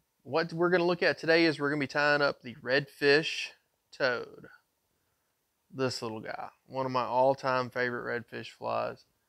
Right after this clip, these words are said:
It is just a killer. It's got that manna shrimp bugginess to it. It is just a solid, solid fly with a ton of motion in the water.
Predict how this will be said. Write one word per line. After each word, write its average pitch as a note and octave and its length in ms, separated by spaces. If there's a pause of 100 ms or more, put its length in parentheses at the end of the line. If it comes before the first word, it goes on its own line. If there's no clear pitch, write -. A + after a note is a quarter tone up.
(300)
It B2 140
is B2 160
just B2 300
a G#2+ 40
killer. A#2+ 400
It's - 200
got A#2+ 220
that A#2 180
manna B2+ 320
shrimp B2 440
bugginess B2+ 600
to B2+ 220
it. B2 180 (560)
It B2 120
is B2 160
just B2 300
a A2+ 100
solid, A#2 800
solid A#2+ 640
fly A#2+ 460 (420)
with A#2+ 160
a A#2+ 60
ton C#3+ 320
of B2+ 80
motion B2+ 480
in A#2+ 100
the A#2+ 60
water. A#2 500